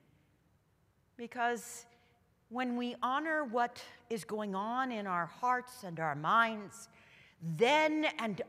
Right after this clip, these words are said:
only then can we wrestle with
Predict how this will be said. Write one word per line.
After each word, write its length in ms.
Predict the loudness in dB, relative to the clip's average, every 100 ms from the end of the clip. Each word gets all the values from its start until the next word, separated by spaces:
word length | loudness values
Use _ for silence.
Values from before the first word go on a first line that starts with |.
| -4
only 540 | -2 -4 -6 -6 -8
then 600 | -6 -8 -8 -10 -12 -16 -20 _ _ _ _ _ _ -14
can 280 | -6 -4
we 200 | -2 -2
wrestle 640 | -2 0 0 0 -6 -4 -4
with 280 | -4 -4